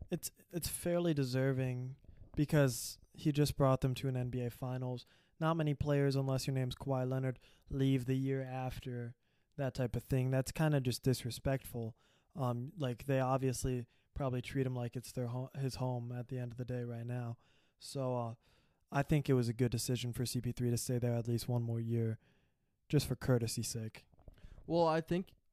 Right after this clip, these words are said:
Speaker 2: I've seen reports that he's looking for a three-year deal.
Speaker 1: Whoa. Okay, three-year.
Speaker 2: <laughs>
Speaker 1: Yeah, yeah, I saw that. Three-year, a hundred million, I think.
Speaker 2: Yeah. Um. Yeah. I think.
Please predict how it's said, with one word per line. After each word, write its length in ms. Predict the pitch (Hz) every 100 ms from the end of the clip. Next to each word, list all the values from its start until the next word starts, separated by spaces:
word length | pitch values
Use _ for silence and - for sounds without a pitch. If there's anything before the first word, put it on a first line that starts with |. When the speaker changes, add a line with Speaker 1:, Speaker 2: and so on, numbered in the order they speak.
| _ - -
Speaker 2:
I've 340 | 127 180 180
seen 260 | - 165 151
reports 360 | 123 131 127 -
that 160 | 123
he's 360 | - 135 123 120
looking 320 | 123 127 113
for 140 | - -
a 40 |
three-year 440 | - 113 107 - -
deal. 260 | - - - _ _ _ _ _ _ _ -
Speaker 1:
Whoa. 640 | 127 120 175 127 123 170 165
Okay, 280 | 151 131
three-year. 640 | 123 - 151 143 143 131 -
Speaker 2:
<laughs> 20 |
Speaker 1:
Yeah, 220 | 165 175
yeah, 160 | 175 147
I 120 | 151
saw 200 | 156 123
that. 200 | 120 117
Three-year, 300 | - 147 143
a 40 | 127
hundred 300 | 127 120 117
million, 320 | 120 120 127 131
I 40 | -
think. 160 | 151 165 _ _ _ _ _ _
Speaker 2:
Yeah. 200 | 135 120 87 - -
Um. 520 | 151 147 120 - - _ _ _
Yeah. 220 | 135 107 - 165 -
I 140 | 160
think. 380 | - 247 240